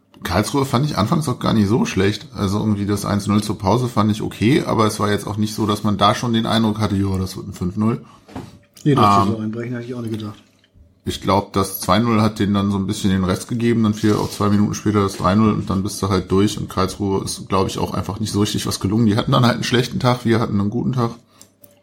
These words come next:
Speaker 1: und Boadus dann, also ich meine, das fünf null war ja dann auch so ein bisschen, er stolpert in den Strafraum, hat den Ball immer noch, stolpert nochmal, beziehungsweise der Pass kommt irgendwie nicht an und der Ball ist immer noch bei ihm und dann schießt halt das Tor.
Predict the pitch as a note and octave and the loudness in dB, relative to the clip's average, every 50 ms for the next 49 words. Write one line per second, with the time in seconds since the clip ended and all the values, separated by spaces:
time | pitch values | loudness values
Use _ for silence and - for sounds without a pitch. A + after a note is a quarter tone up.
0 | _ _ - - G#2 G2+ F#2+ F2+ - _ _ _ _ _ _ _ _ _ _ _ | _ _ -2 0 2 2 2 0 -4 _ _ _ _ _ _ _ _ _ _ _
1 | _ _ _ _ _ - G#2+ G#2+ G#2 F#2+ G#2 G#2 A2 A2 - G#2+ G2+ G2+ G2+ F#2+ | _ _ _ _ _ -2 2 4 4 4 4 2 0 0 0 2 2 4 2 2
2 | - - - D#2 D#2 D#2 D#2 E2+ F2+ F2+ F2+ F2+ F2+ - - - F#2 G2+ - G#2+ | 0 -2 -2 0 0 0 -2 0 0 0 2 2 0 -2 -2 -2 -2 -2 0 0
3 | G2 G2 F#2+ F2+ F#2 F2+ F#2 F2+ F#2 F2+ - - - - - F#2 - - - - | 0 0 0 0 2 2 2 2 2 0 -2 -4 -6 -4 -4 -2 -2 -2 -4 -2
4 | - F2+ F#3 - - - - - G2 G2 F2+ G#2 F#2+ - F#2 F#2+ F#2+ - - - | 0 0 0 0 -2 -4 -4 -2 -2 0 0 0 -2 0 0 -2 -2 -2 -2 0
5 | G2 G#2 - - G#2+ G#2+ G#2 A2 - - G2 F#2 F#2+ F#2 - G#2+ A2 A2+ A2+ A2+ | 0 0 2 2 2 2 2 0 0 0 -2 0 0 -2 0 2 4 4 4 4
6 | A2 A2 - - A2 G#2+ G#2 - F#2+ F#2+ - G#2+ B2 C3 A2+ A2 G#2+ G2+ G2+ - | 2 0 -2 -4 -4 -2 0 0 0 0 0 0 0 2 2 2 2 2 2 0
7 | A#2+ A2 G#2+ A2 G#2+ G2+ G2+ G2+ A2 A2 - - - G2 F#2+ F#2+ F#2 G2 G#2 - | -2 -2 0 0 0 0 0 -2 -4 -6 -8 -8 -10 -10 -10 -6 -4 -4 0 0
8 | A#2+ A#2+ - - A2+ G#2+ A2+ A2 G#2+ G#2 A2+ G#2+ G#2+ A#2 A2 A2 G#2+ G2+ F#2 G2+ | 0 0 2 0 0 0 2 2 0 2 2 2 2 2 4 2 2 4 4 2
9 | F#2 F2+ F#2+ F#2+ - - - - A#2 C3 C3 B2 A#2 - - A#2+ A#2 A2+ - A#2 | 2 2 2 2 2 0 0 2 4 4 6 4 2 0 2 4 4 4 4 4
10 | A#2+ A#2 A2 G2+ - G#2 G2+ A2 A#2 G#2 - - G#2 G2 - G#2 - - - A2 | 2 2 2 2 2 0 0 0 -2 -4 -2 -2 -2 0 0 -2 -4 -2 -2 0
11 | G#2 G#2+ G#2+ | 0 0 -2